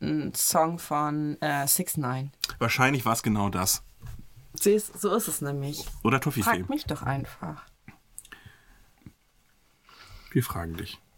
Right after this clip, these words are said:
Speaker 1: Weißt du, was richtig eklig ist?
Speaker 2: Schaumwaffel.
Speaker 1: Ich kenn mich ja nicht so gut mit Pflanzen aus, ne?
Speaker 2: Mhm.
Speaker 1: Aber ich hab unten eine Blume.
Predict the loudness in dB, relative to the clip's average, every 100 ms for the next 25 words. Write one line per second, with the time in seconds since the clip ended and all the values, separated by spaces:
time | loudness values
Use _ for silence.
0 | -14 -12 -2 0 2 2 0 -2 -20 -20
1 | -12 -4 -2 -2 -4 -2 -4 -2 -6 -4
2 | -4 -2 -4 -6 -16 -16 -14 -16 -20 _
3 | _ -20 -16 -12 -12 -14 -12 -12 -12 -20
4 | -20 -20 _ 2 4 4 2 2 4 2
5 | 2 2 2 0 0 2 0 -2 -2 0
6 | 2 0 -2 0 2 2 2 0 -4 -8
7 | 0 2 2 0 0 -2 0 0 0 0
8 | 0 2 0